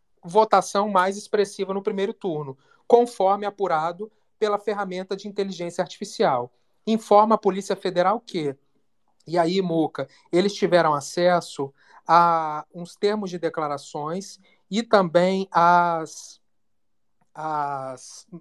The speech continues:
alguns conteúdos. Por exemplo, ó, ele vira e fala assim, ó, "Ao analisar o conteúdo do ap-", isso aqui é o que,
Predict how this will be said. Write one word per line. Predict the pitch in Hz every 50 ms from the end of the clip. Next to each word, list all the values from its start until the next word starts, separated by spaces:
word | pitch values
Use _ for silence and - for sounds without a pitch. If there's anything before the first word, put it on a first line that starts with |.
| _ _ _
alguns | - 170 180 175 165 170 196 208 214 - -
conteúdos. | - 208 202 202 - 226 214 202 196 180 170 160 160 - - - _ - - _ -
Por | 185 185
exemplo, | 196 190 175 156 160 143 135 131 - 143
ó, | 131 123 127 - -
ele | 143 151 139
vira | 135 151 151 156
e |
fala | - - 151 147
assim, | 143 - - - 139 127 123
ó, | 117 110 107 _ _ _ _ _ _ _ _ _ - - - - - - - - - 262 - - - - - - _ _ - -
"Ao | 175 208 226
analisar | 247 240 226 208 208 196 165 185 185 190 196
o | 190 190
conteúdo | - 202 190 190 - - 185 180 190 220 247 254 240 -
do | 185 196 196
ap-", | 180 - _ _
isso | 175 180 - - 175
aqui | 170 - - 196 202 233 240 -
é | 190 180
o | 185 185
que, | - - 202 190 190 190